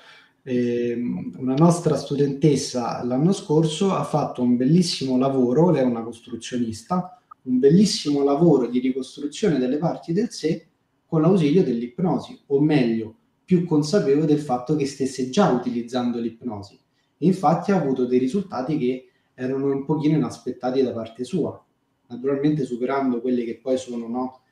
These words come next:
le piccole fenomenologie che possono capitare come l'aberrazione, che a volte può essere un pochino fraintesa, però è riuscita ad ottenere dei risultati soddisfacenti sia per lei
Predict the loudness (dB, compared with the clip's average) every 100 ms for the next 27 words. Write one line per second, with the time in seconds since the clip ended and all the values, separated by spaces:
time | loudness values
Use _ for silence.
0 | _ -10 -8 -4 -6 -4 -2 -2 -2 -2
1 | -2 -2 -2 0 0 0 -6 -12 -12 -12
2 | -12 -8 -4 -4 -4 -6 -8 -10 -12 -14
3 | -4 0 0 -2 -14 _ _ _ -10 -6
4 | -6 -6 -10 -10 -12 -10 -12 -10 -6 -6
5 | -6 -4 -4 -4 -8 -8 -10 -12 -18 _
6 | -2 0 2 0 0 0 0 -2 -4 -2
7 | -2 -2 -2 -2 -2 -4 -6 -4 -8 -10
8 | -12 -12 -10 -8 -10 -6 -2 -2 0 -2
9 | -4 -2 -2 -2